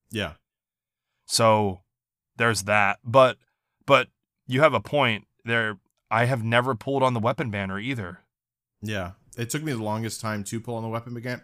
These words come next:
Speaker 1: banner because it, it seemed like such a big waste of Primo Gems, but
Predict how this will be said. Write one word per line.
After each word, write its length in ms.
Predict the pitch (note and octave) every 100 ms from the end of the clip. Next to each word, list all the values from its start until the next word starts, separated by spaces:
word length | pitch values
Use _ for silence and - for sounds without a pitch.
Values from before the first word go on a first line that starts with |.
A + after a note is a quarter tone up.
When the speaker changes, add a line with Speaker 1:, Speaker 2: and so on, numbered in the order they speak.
| -
Speaker 1:
banner 220 | B2 C3+
because 260 | A2+ G#2+ G2+
it, 160 | F#2+ _ _ _ _
it 160 | - G#2+
seemed 320 | - B2 A#2+
like 300 | A2 G#2 G2 _ _ _ _ _ _ _
such 720 | - - - A2 G2+ - - A#2
a 100 | G#2 _ _ _ -
big 160 | A#2 F#2+ F#2
waste 560 | G2 G#2 D3 - - - _ _ _ _ _ _ -
of 140 | G#2
Primo 240 | - A#2 B2
Gems, 380 | C3 C#3 C3+
but 460 | - A2+ G#2+ G2+ F#2+